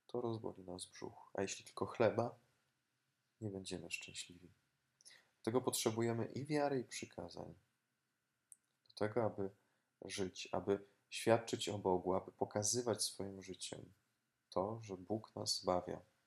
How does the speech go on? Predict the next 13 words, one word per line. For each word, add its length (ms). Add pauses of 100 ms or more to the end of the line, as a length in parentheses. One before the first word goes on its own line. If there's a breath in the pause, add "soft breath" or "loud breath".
(280)
że 160
nas 220
usprawiedliwia. 840 (680)
I 60
niezależnie 420
od 140
tego, 200
jak 200
w 40
życiu 360
nagrzeszyliśmy, 800
jak 180
wiele 340